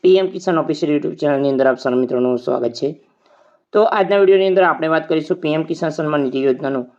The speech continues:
સોળમા હપ્તાની જે તારીખ સરકાર દ્વારા જાહેર કરવામાં આવી છે. તો હવે છ હજારને બદલે મળશે બાર હજાર રૂપિયા. સોળમા હપ્તા અંતર્ગત સૌથી મોટી અપડેટ. તો સંપૂર્ણ વિગતવાર માહિતી જાણીશું, તો વીડિયો અંત સુધી જોતા રહેજો. જો તમે અમારી ચેનલ પર નવા છો,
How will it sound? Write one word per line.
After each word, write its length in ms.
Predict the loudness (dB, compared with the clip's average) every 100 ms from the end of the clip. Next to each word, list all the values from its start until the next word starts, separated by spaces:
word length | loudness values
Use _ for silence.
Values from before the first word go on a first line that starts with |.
| _ _ _ _ _ -2
સોળમા 340 | 2 4 4 2
હપ્તાની 560 | 0 -2 -2 -2 -6
જે 220 | -4 -4
તારીખ 360 | 0 2 2 -2
સરકાર 340 | -4 -2 0
દ્વારા 160 | 0 0
જાહેર 220 | 0 -2
કરવામાં 320 | -2 -2 -2
આવી 100 | -4
છે. 240 | -6 -10 -14 _ _ _ _ _ _ _ _ _
તો 160 | 2 4
હવે 240 | 4 2 2
છ 0 |
હજારને 320 | 2 2 0
બદલે 200 | 0 0
મળશે 340 | 0 -2 -2
બાર 220 | -2 2 2
હજાર 200 | 0 -2
રૂપિયા. 300 | -2 -2 -2
સોળમા 460 | -2 -2 0 -2
હપ્તા 300 | -2 -4 -2
અંતર્ગત 440 | -2 0 0 0 -8 _ _ _ _
સૌથી 480 | 0 0 2 2 2
મોટી 500 | -2 0 2 2 -2
અપડેટ. 380 | -6 -6 -10 _ _ _ _ _ _ -4
તો 100 | -4
સંપૂર્ણ 340 | -2 0 4
વિગતવાર 320 | 4 4 0 0
માહિતી 220 | 0 -2
જાણીશું, 340 | -2 -2 -4
તો 140 | -2 0
વીડિયો 260 | 2 0
અંત 120 | -2
સુધી 240 | -4 0 0
જોતા 180 | 2 0
રહેજો. 220 | 0 -2
જો 140 | -2
તમે 200 | -2 0
અમારી 200 | 0 -2
ચેનલ 220 | -4 -8
પર 140 | -6 -6
નવા 200 | -2 -2
છો, 200 | -4